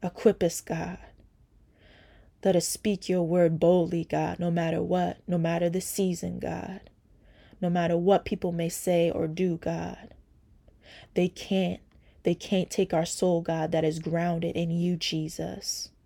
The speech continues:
So I thank you, God. I bless your name. I honor you, Lord. Thank you, God, for hearing our prayer.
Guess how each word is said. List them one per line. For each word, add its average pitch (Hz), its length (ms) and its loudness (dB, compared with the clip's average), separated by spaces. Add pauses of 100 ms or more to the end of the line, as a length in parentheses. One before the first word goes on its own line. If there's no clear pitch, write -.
(600)
So - 180 -2
I 170 220 2
thank 180 260 2
you, 170 120 0
God. 170 360 0
I 180 100 -4
bless 180 380 0
your 196 120 -2
name. 165 340 -2
I 156 160 -6
honor 175 300 -2
you, 175 260 -2
Lord. 160 460 -2 (720)
Thank 175 260 0
you, 170 100 0
God, 165 580 -6 (560)
for - 160 -2
hearing 170 380 0
our 170 140 -6
prayer. 170 600 -10